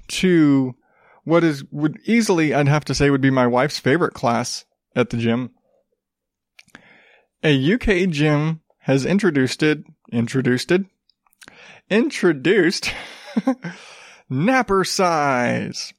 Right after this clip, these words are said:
where you go in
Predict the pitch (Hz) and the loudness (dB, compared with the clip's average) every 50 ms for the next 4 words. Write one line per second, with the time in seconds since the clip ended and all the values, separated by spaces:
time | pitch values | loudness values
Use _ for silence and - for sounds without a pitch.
0 | _ _ _ _ _ _ _ _ _ _ _ _ _ _ _ _ _ _ _ _ | _ _ _ _ _ _ _ _ _ _ _ _ _ _ _ _ _ _ _ _
1 | _ _ _ - - _ _ _ _ _ _ _ _ _ - 127 131 131 131 127 | _ _ _ -20 -20 _ _ _ _ _ _ _ _ _ -6 -2 0 2 2 2
2 | 127 131 131 135 135 131 120 - - _ _ _ _ _ _ _ _ _ _ - | 2 2 2 0 0 -2 -4 -8 -14 _ _ _ _ _ _ _ _ _ _ -2
3 | 139 151 147 170 185 202 208 214 208 214 220 220 214 214 214 208 190 | -2 0 2 2 2 4 4 2 2 0 0 -2 -2 0 -2 -2 -2